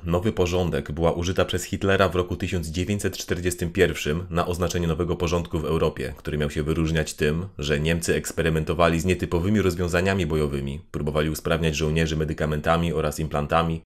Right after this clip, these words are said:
bawili się też w okultyzm, a wszystko to w poszukiwaniu Wunderwaffe. Świat, w którym naziści wygrali wojnę, jest pod tym względem wyjątkowo malowniczy, różnorodny, a także spójny.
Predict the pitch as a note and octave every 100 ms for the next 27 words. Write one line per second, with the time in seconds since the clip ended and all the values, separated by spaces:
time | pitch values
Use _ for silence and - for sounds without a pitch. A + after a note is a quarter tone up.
0 | - E2+ G2 - F2 D2+ D#2 F2 E2+ B2+
1 | C#3 - D#2+ - C3+ - D#2+ F#2+ F#2 F2+
2 | - F#2+ F2+ E2 D#2 A2 G2 F#2 E2 D#2
3 | G#1 - _ _ _ - - C3+ C#3+ -
4 | - G2+ F#2 E2+ G2 - F2 F2 E2+ E2+
5 | F2 D2+ D2+ D#2 E2+ - D#2+ - E2+ D#2+
6 | E2+ F2 E2 D#2 E2+ D#2+ F2 D#2+ D#2 D2+
7 | E2+ E2+ G#2 A2 E2+ E2+ E2 E2 C#2+ D2+
8 | E2 - E2+ E2+ D#2+ F#2 G2 C#2+ A1